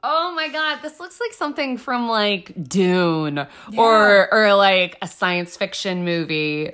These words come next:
Speaker 1: or Game of Thrones. I've been rewatching Game of Thrones, so that's all I'm gonna talk about. Um,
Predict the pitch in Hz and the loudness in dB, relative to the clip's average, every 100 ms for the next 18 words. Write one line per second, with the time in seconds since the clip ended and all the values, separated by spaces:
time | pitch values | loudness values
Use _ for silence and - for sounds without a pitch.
0 | - 214 220 220 220 226 233 208 247 262 | -6 0 4 6 6 4 0 -2 -2 -2
1 | 277 349 339 262 190 165 - 196 170 175 | -4 -2 2 4 2 0 0 -2 0 -2
2 | 165 156 147 175 156 143 143 165 156 160 | 0 0 0 -2 -4 -4 -6 -4 -6 -4
3 | 185 165 - - 170 147 156 151 151 151 | -6 -6 -8 -6 -6 -2 -2 -4 -6 -12
4 | 156 170 - 160 160 - 196 190 180 175 | -6 -6 -4 -6 -6 0 2 4 2 0